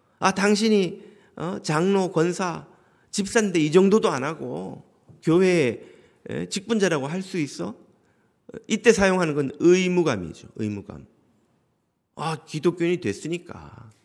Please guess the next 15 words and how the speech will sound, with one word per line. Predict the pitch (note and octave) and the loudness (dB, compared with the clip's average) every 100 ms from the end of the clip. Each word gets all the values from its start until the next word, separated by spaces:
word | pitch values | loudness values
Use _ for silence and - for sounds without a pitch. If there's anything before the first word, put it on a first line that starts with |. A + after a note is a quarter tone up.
| _ _ _ | _ _ _
직분을 | G3 F#3+ A3 E3+ | -6 2 2 2
받았으니까 | - A#2+ E3+ - G#3 - | 0 -4 -4 -4 -8 -6
이 | G#2+ A#2+ | -8 -2
정도는 | E3+ F3 A3 F#3+ | -2 -2 -4 -6
해야지. | D3 F#3 F#3+ - - - - _ _ _ _ _ _ _ | -8 -10 -12 -14 -18 -18 -20 _ _ _ _ _ _ _
많은 | - C3 E3 E3+ | 0 2 4 2
한국 | E3+ E3 E3 | -2 -4 -2
교회가 | D#3 D3 D3 | -2 -2 -2
그래서 | C#3 C3+ E3+ B2 G#2+ _ _ _ _ _ _ _ | -2 -4 -6 -12 -14 _ _ _ _ _ _ _
사람들에게 | - F#3+ G3 G3 F3+ E3+ D#3+ | -2 2 4 4 2 2 0
동기부여를 | - D3+ F3+ F3 E3 E3 D#3 D3+ | 2 2 2 0 2 2 2 0
하기 | C#3 B2 | -4 -4
위해 | A#2+ A#2+ | -4 -2
직분을 | - - C3 A#2 | -4 -4 -4 -4
줍니다. | G2+ F2+ D#2 C#2 | -6 -16 -20 -20